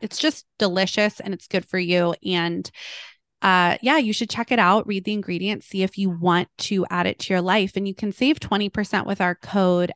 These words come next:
X O Courageous, um, using Sakara. And I don't know if anyone can hear, but my little puppy is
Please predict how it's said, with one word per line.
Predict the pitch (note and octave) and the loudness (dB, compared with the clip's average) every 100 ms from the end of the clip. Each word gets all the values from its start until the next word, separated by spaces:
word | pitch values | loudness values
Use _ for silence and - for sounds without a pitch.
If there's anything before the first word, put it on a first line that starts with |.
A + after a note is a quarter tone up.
| - | -6
X | F#3 - | -8 -4
O | F#3 | -4
Courageous, | F3+ - G3+ D4 C#4+ F#3 F#3+ - - - | -4 -4 2 2 4 2 2 -4 -16 -6
um, | F#3+ F3+ F3 F#3 G3+ _ _ - _ _ _ _ | -2 -2 -2 -6 -10 _ _ -20 _ _ _ _
using | - G#3 G#3 G3 | -2 0 0 -2
Sakara. | G#3 F3+ F#3+ E3+ - | -4 0 2 2 0
And | G3+ | 0
I | G3+ | 0
don't | G#3+ G#3+ | 0 -2
know | G3+ G3+ | -2 -2
if | |
anyone | G3 F#3+ F#3 | -2 -2 -4
can | - | -4
hear, | G3 | -4
but | F#3 - | -2 -2
my | F#3 | -4
little | F3 F#3 | -4 -6
puppy | F#3 - - F#3 | -4 -6 -4 -2
is | F#3+ | -2